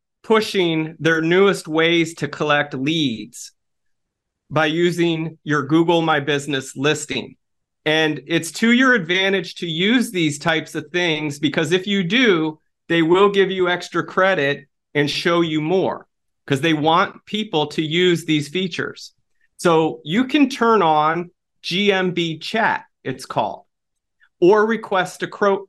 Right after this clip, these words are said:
a quote for your business. But G M B chat is pretty cool because you can automate some of the conversations. And I know a lot of you guys are out in the field and, you know, you don't have time necessarily to answer the phone.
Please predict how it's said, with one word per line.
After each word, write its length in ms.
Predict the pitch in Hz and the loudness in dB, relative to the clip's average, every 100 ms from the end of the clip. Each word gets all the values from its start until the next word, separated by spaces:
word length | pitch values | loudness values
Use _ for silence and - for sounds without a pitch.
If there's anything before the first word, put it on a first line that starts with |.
| - | -4
a 120 | 151 | -4
quote 420 | 147 202 202 196 | -2 0 2 0
for 140 | - 160 | -2 0
your 140 | 156 | 0
business. 640 | 143 170 139 - - - _ _ - - - | 2 0 -2 -10 -16 -20 _ _ -20 -20 -4
But 240 | 143 - 139 | -2 0 -2
G 320 | 165 220 254 | -2 2 4
M 360 | 247 220 202 - | 4 2 0 -6
B 280 | 143 196 180 | -4 -2 -2
chat 560 | - - 214 226 180 - | -4 0 2 2 0 -4
is 200 | 160 151 | -8 -6
pretty 280 | - 180 170 | -2 -2 -2
cool 300 | - 220 190 | 0 2 2
because 560 | 160 160 175 160 147 | 0 0 0 0 -2
you 160 | 170 180 | -6 -6
can 260 | - 180 170 151 | -4 -2 0 2
automate 720 | 165 208 196 151 147 156 - _ | 2 2 0 -4 -4 -8 -14 _
some 300 | - - 175 | -8 -2 0
of 80 | 175 | 0
the 60 | 165 | -2
conversations. 1080 | - 156 151 147 143 190 208 208 139 117 | 0 2 0 -4 -4 0 0 -2 -8 -6
And 100 | 139 | -4
I 80 | 139 | -2
know 140 | 151 | 0
a 40 | 151 | 0
lot 260 | 147 160 | 2 2
of 60 | 190 | 0
you 120 | 190 | -4
guys 400 | 175 160 160 151 | 0 0 0 -2
are 160 | 151 151 | -4 0
out 160 | 156 | 0
in 60 | 135 | -2
the 140 | 139 | -8
field 520 | 165 190 185 185 185 170 _ _ _ | -6 -2 2 2 2 -4 _ _ _
and, 320 | 151 151 151 | 0 0 0
you 120 | - 151 | -2 0
know, 80 | |
you 120 | 147 147 | 0 2
don't 220 | 175 165 | 0 0
have 240 | 175 175 | -2 -2
time 300 | - 185 190 | -2 0 0
necessarily 640 | 175 160 165 170 160 160 151 | -2 -4 -6 -2 0 2 0
to 100 | 139 | 0
answer 360 | 156 156 151 | 0 0 -2
the 120 | 139 | -2
phone. 400 | - 190 202 117 | 0 2 2 0